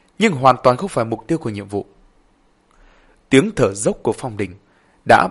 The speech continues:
bắt đầu trở nên nặng nề. Dư Tô cũng không khá hơn bao nhiêu. Cô thậm chí còn có cảm giác cần dừng lại một giây thôi. Sức lực trên cơ thể của cô sẽ tiêu tan đi hết. Ở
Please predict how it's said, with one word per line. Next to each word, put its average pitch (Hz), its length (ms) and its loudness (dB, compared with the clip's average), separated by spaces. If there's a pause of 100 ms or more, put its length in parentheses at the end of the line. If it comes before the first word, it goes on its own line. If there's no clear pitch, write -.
bắt 214 160 -6
đầu 110 280 -4 (100)
trở 123 140 0
nên 127 200 -10
nặng 110 220 -14
nề. 98 140 -8 (720)
Dư 143 220 4 (100)
Tô 123 220 6
cũng 190 120 -4
không 123 200 -4
khá 123 120 -12
hơn 131 200 -12
bao 104 120 -8
nhiêu. 107 240 -6 (760)
Cô 233 100 6
thậm 151 200 2
chí 160 280 -4
còn 127 160 0
có - 80 -2
cảm 104 280 0
giác 175 340 -10
cần 113 160 -2
dừng 104 280 -6
lại 98 140 -8
một 101 120 -12
giây 117 260 -6
thôi. 120 220 -6 (440)
Sức - 260 2
lực 127 240 -2
trên 151 240 -4
cơ 156 180 -2
thể 107 120 -4
của 104 180 -8
cô 120 300 -4 (100)
sẽ - 220 0 (120)
tiêu 123 120 0
tan 104 240 -12
đi 98 100 -10
hết. 110 160 -8 (1600)
Ở 131 100 8